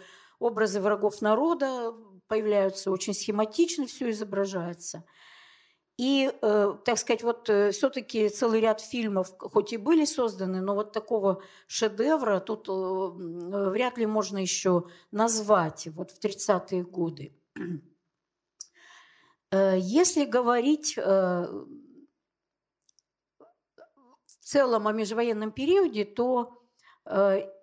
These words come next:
э, надо отметить, что, э, в этот период фактически, фактически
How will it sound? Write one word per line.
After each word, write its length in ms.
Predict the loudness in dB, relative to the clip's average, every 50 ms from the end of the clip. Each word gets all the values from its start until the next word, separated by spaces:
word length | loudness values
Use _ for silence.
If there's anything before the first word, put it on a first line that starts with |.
| _ _ _ _ _ _ _ _ _ -16
э, 260 | -14 -12 -12 -10 -10 -8
надо 360 | -2 0 2 2 4 6 4 4
отметить, 720 | 4 2 4 6 6 6 6 4 2 0 -2 -2 -4 -6
что, 580 | -8 -8 -8 -8 -6 -2 -2 0 0 -2 -2 -6 -16 -20 -20 _ _ _ _ _ -12
э, 320 | -6 -4 -4 -2 -4 -4 -10 -12 -16 -20 -20 -20 -20 -20 -14
в 120 | -6 -4
этот 320 | -2 -2 -2 -2 -4 -4 -4
период 460 | -2 0 4 4 4 4 2 0 -2 -8 -20 -20 -10 _
фактически, 920 | -4 -4 -4 -6 -4 0 0 0 0 0 -4 -8 -10 -10 -10 -10 -10 -8
фактически 1080 | -4 -4 -4 -4 -4 -6 -8 -6 -6 -6 -8 -8 -8 -10 -10 -10 -8 -6 -6 -6 -8